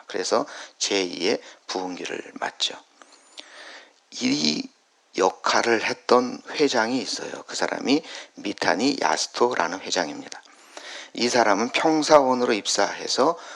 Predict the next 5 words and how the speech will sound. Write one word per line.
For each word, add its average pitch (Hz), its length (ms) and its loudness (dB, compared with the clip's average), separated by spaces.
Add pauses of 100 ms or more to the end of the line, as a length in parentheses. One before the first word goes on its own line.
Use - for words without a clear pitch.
(140)
그룹 120 440 -2
회장이 127 500 0
된 139 260 0
정말 87 340 -4 (300)
입지지-, 120 600 -2